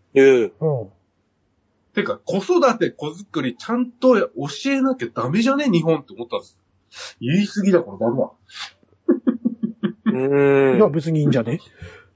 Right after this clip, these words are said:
Speaker 3: まあ、
Speaker 2: うん。
Speaker 1: あー。
Speaker 2: どうなればいいと思うわけ？
Speaker 3: 本当に。
Speaker 2: それはじゃあ。
Speaker 3: え？
Speaker 2: どうなればいいと思ってる？ポガさんは。
Speaker 3: あの、いや、うーんと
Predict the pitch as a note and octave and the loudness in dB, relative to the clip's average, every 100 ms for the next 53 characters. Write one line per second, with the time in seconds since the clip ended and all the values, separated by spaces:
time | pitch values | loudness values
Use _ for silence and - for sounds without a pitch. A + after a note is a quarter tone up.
0 | _ _ _ _ A2+ B2+ C3+ A#2+ G2 - | _ _ _ _ -6 -4 -4 -8 -12 -20
1 | _ B3+ A#3 - _ _ _ _ _ _ | _ -2 -2 -12 _ _ _ _ _ _
2 | _ _ _ _ _ _ _ _ _ _ | _ _ _ _ _ _ _ _ _ _
3 | _ _ _ _ _ _ _ A#2+ A#2+ A#2 | _ _ _ _ _ _ _ 2 4 6
4 | A#3 E4 F#4 C#4 G#3 E3+ - D#3 D3 C#3+ | 8 8 8 8 6 6 4 2 2 4
5 | C4 C4 G#3+ - - C3+ A#2+ A2+ A#2+ G#2 | 4 2 0 -6 -4 0 0 -2 -6 -10
6 | _ G#3+ - _ _ - F#3 D#4 D4 F#3 | _ -8 -8 _ _ 0 4 6 6 4
7 | C3+ C3+ D#3 C3 A#2 - A#2+ G3+ B2 A2 | 2 0 -2 -2 -8 -10 -6 -2 -2 -4
8 | A#2+ G#2+ F#2+ _ _ _ _ _ _ _ | -6 -10 -12 _ _ _ _ _ _ _
9 | - C3+ D3+ C#3 C#3 D#3+ D#3 - _ _ | -10 -6 -4 -4 -2 0 0 -2 _ _
10 | _ - D#3 E3+ E3+ F3 - E3+ E3 D#3+ | _ -6 -2 0 2 0 0 0 0 0
11 | D#3+ D#3+ D#3+ - | 0 0 -2 -6